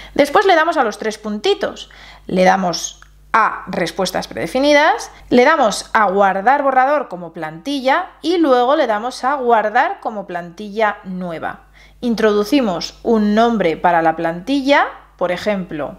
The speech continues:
envío de factura, y ya está. Ya tendríamos nuestra respuesta predefinida para utilizarla cuando queramos. Supongamos que tengo que enviar un email y utilizar esta plantilla. Le daría a redactar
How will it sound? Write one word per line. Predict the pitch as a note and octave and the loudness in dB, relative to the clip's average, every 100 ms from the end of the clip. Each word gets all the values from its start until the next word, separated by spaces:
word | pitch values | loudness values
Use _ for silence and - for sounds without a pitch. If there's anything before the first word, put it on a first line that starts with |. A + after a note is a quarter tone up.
| - - | -20 -4
envío | F#3+ F#3 B3 B3 G3 | 0 4 4 4 4
de | F#3 | 2
factura, | A3 A3 C#4 C#4 B3+ - - - | 0 0 0 4 4 2 -6 -2
y | A3 | 2
ya | A3 | 4
está. | G#3+ - F#4+ F#4 - - - - - | 2 2 0 0 -8 -20 -20 -20 -10
Ya | G#3+ D#4+ F4+ | 2 2 4
tendríamos | B3+ A#3+ D4+ E4+ F4 F4+ F4 - _ _ | 0 0 2 2 2 0 -2 -10 _ _
nuestra | - C4 D4+ F4 F#4+ F#4+ - - F#4 F4+ F4+ | -6 -2 2 4 4 4 -2 -8 2 4 4
respuesta | F4+ C4+ B3+ C4 C4+ A3 G#3+ A#3 | 2 -2 -2 -2 -2 -8 -4 -4
predefinida | G#3+ G3 G3 C4+ A3 F3+ A3 C#4 - _ _ - | -2 -6 -6 -6 -2 2 2 2 -8 _ _ 0
para | B3+ C#4 D#4 G4 - | 2 4 2 0 -4
utilizarla | A#3 G#3+ F#3 F3 G#3 A3 A#3+ B3 | -10 -10 -12 -2 -2 2 0 0
cuando | A3 G3 | -6 -6
queramos. | D4+ A4 D#4 F3 - _ _ _ _ - - - - | -4 -4 -4 -10 -18 _ _ _ _ -20 -20 -20 -4
Supongamos | D4+ D4 D#4+ G4 F#4+ A4 C5+ | 0 2 2 2 0 -4 -6
que | D4+ | -8
tengo | D4+ D#4 | -6 -6
que | D4+ | -4
enviar | C4+ B3+ A3+ | -6 0 0
un | G#3+ | 0
email | G#3+ C4+ D4+ F4 | -6 -4 -2 -2
y | E4+ | -4
utilizar | - G#3+ G#3+ G3 | -4 -8 -2 -2
esta | F3+ F3+ | -2 -6
plantilla. | E3+ E3+ G#3 F#4+ E4 E3 - | -4 -4 -2 -2 0 -2 -4
Le | F3+ | -4
daría | E3 E3+ F3+ | -2 0 0
a | |
redactar | E3+ E3 D#3 - E4 G4 | 0 0 -2 0 2 2